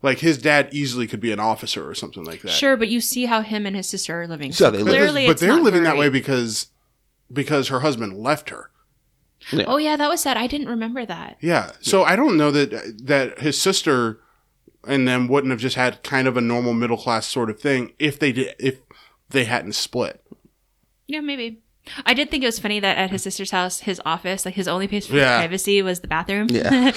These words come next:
Speaker 2: <laughs> And so when she calls him back, his sister goes and takes the bathroom, like, "Haha, <laughs> you have to have this conversation in public." What's up,
Speaker 1: But
Speaker 2: Kendon?
Speaker 1: to finish, I wanted to finish the thought though, is that him joining the military didn't seem like it was a bad. He, he maybe he didn't seem very enthusiastic about it.
Speaker 3: No.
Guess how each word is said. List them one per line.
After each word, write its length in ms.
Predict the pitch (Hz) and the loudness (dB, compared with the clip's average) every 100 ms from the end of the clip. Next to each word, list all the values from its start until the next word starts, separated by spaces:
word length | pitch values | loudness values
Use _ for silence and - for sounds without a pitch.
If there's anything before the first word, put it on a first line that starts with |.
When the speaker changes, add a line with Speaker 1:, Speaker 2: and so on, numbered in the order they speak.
| - | -2
Speaker 2:
<laughs> 120 | - | 0
And 200 | 220 - | 2 2
so 100 | 240 | 2
when 140 | 226 | 2
she 160 | 254 - | 0 0
calls 240 | 190 196 | 2 2
him 100 | 202 | 0
back, 400 | 185 185 220 - | 4 4 2 -4
his 200 | 208 190 | -4 -2
sister 260 | 196 - 208 | -2 -2 0
goes 200 | 190 190 | 0 -2
and 80 | 185 | -4
takes 200 | 196 - | -6 -4
the 80 | |
bathroom, 360 | 185 175 202 196 | -2 -2 -2 -4
like, 200 | 185 180 | -4 0
"Haha, 440 | 254 269 240 233 - | 2 4 6 4 2
<laughs> 80 | - | 0
you 320 | 277 226 233 | 2 2 0
have 120 | 220 | 2
to 60 | 214 | 2
have 160 | 208 | 0
this 120 | 202 202 | -4 -6
conversation 500 | 208 208 208 247 247 | -6 -2 -2 -2 -6
in 100 | 254 | -4
public." 480 | - - - - - - - - - | -6 -6 -10 -16 -20 -20 -20 -14 -4
What's 120 | 226 | 2
up, 100 | 175 | 2
Speaker 1:
But 60 | - | 0
Speaker 2:
Kendon? 280 | 196 202 240 | -2 0 2
Speaker 1:
to 40 | |
finish, 320 | 180 196 180 - - | 4 4 2 -2 0
I 240 | 160 165 | 4 6
wanted 200 | 175 170 | 6 4
to 60 | 135 | 2
finish 300 | 156 160 131 | 2 2 2
the 100 | - | -6
thought 320 | - 190 185 | 0 2 2
though, 220 | 110 107 | 0 -2
is 260 | 101 123 107 | 0 -2 -2
that 380 | 113 110 92 _ _ _ _ - | 0 0 -2 _ _ _ _ -6
him 240 | - 240 | 2 4
joining 240 | 214 202 180 | 6 4 4
the 60 | |
military 460 | 147 190 170 135 113 | 4 4 2 2 0
didn't 340 | 98 160 247 | 0 0 2
seem 240 | 269 - 170 | 2 2 2
like 180 | 156 135 | 2 0
it 60 | |
was 100 | 123 | -2
a 60 | 117 | -4
bad. 300 | 95 120 - | -4 -4 -2
He, 100 | 180 | 0
he 320 | 190 220 147 | 2 2 2
maybe 260 | 175 185 170 | 2 4 4
he 100 | 135 | 2
didn't 180 | 135 127 | 0 -2
seem 140 | 131 | 0
very 160 | 127 120 | 0 0
enthusiastic 800 | 113 110 123 110 104 107 - 170 | -4 -4 -4 -4 -4 -8 -6 -4
about 240 | 180 190 | 0 4
it. 140 | 202 147 | 4 2
Speaker 3:
No. 200 | 113 101 | 0 0